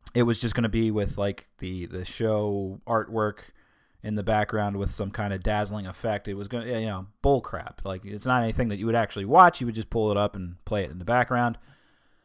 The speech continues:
But people don't seem to want that. They wanna see the, the, I guess they wanna see this beard or whatever. I don't know.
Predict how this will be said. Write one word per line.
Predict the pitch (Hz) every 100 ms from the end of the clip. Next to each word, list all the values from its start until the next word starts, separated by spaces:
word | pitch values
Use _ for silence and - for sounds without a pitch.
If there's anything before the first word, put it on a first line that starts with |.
| _ -
But | 80
people | 120 120 117
don't | 117 -
seem | - 104 90
to |
want | 80 120 -
that. | - 117 -
They | 69
wanna | 90 92
see | - 98 90 -
the, | 73
the, | - -
I | 95 95
guess | 113 -
they | 131
wanna | 135
see | 127 135
this | 131
beard | 107 107 135 160 90 - - _
or | 113 95
whatever. | 90 85 82
I | 104
don't | 120 120
know. | 120